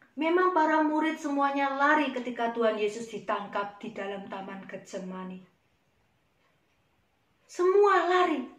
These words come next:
meninggalkan. Tetapi Alkitab mencatat, hanya Petrus yang menyangkal Tuhan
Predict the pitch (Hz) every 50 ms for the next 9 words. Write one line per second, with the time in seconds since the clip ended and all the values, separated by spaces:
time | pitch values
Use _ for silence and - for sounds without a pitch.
0 | _ _ _ _ 254 254 262 254 240 240 233 220 220 220 202 190 185 - - _
1 | _ _ _ _ _ _ _ _ _ _ _ _ _ _ _ _ _ _ _ -
2 | 269 269 269 294 285 285 285 285 277 269 262 - - 240 247 240 254 254 247 -
3 | 254 254 240 240 240 233 - 233 220 220 - 214 208 208 - - _ _ _ _
4 | _ _ _ _ _ _ _ _ _ - - 220 220 233 233 233 233 - 269 254
5 | 254 - - 214 202 - - - - - - _ 220 233 226 226 226 226 220 220
6 | 226 233 233 226 220 226 214 208 208 - 226 214 - 190 196 185 175